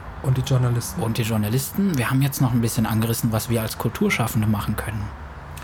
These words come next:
Speaker 2: Wir haben damit so ein bisschen unsere Leitfrage versucht zu beantworten. Was kann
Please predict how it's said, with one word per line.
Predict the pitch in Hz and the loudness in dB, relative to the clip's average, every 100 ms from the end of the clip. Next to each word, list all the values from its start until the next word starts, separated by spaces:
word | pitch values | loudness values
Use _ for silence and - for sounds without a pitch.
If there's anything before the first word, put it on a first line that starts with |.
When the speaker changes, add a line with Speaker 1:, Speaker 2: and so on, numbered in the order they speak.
| - - - - - - - - - - - - - | -12 -14 -14 -16 -16 -16 -16 -16 -16 -16 -16 -14 -6
Speaker 2:
Wir | 113 117 | 0 4
haben | 123 160 | 6 8
damit | 139 143 151 - | 8 8 4 4
so | 131 | 6
ein | 135 | 6
bisschen | 143 147 | 6 6
unsere | 139 127 117 | 6 6 6
Leitfrage | 123 160 - - 127 123 127 | 4 4 0 -2 2 2 2
versucht | - 113 123 - | 0 0 0 -2
zu | 123 | 0
beantworten. | 120 120 120 - 117 | 2 2 0 2 2
Was | 135 - | 2 0
kann | - 127 131 131 139 | 2 4 6 6 4